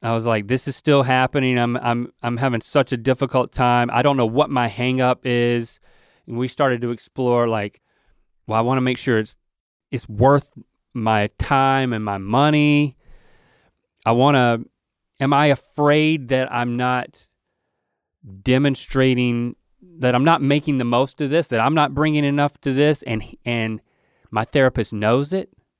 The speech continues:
You know, and I'm, I'm telling him this stuff at that time, and I'm realizing that there's, that there's definitely barriers there for me, um,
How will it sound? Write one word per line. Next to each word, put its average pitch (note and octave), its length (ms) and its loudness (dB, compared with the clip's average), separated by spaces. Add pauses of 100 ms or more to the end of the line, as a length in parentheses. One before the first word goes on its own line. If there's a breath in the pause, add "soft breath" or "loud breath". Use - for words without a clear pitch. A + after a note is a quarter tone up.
(340)
You G#2+ 100 -8
know, B2 100 0
and C3 120 0
I'm, C#3 200 -4 (140)
I'm F3+ 140 -4
telling F3+ 340 0
him C#3 160 -4
this B2 140 -4
stuff - 280 -4
at A2+ 100 -8
that G#2+ 200 -6
time, C#3+ 420 0
and C3 140 -2
I'm C3 160 0
realizing C#3 640 2 (600)
that C3 180 2
there's, B2+ 280 0 (240)
that C3 200 0
there's A#2+ 180 -2
definitely C#3 480 2
barriers A2 960 0
there A2 220 -4
for A2 180 -12
me, G2+ 460 -10 (500 soft breath)
um, A2 500 -2